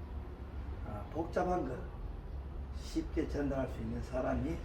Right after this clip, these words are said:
진정한 고수이고, 복잡한 걸 쉽게 전달을 못해서 역시나 복잡하게 전달하는 사람들은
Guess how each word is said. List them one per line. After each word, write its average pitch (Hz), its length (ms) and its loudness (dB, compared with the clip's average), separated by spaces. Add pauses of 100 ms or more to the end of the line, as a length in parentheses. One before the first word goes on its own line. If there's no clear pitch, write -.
(1200)
진정한 127 500 4
고수이고, 143 400 0 (1800)
복잡한 175 540 2
걸 143 100 4
쉽게 156 360 2
전달을 139 380 2
못해서 120 520 -2 (640)
역시나 135 380 0
복잡하게 143 680 0
전달하는 131 380 0
사람들은 123 420 0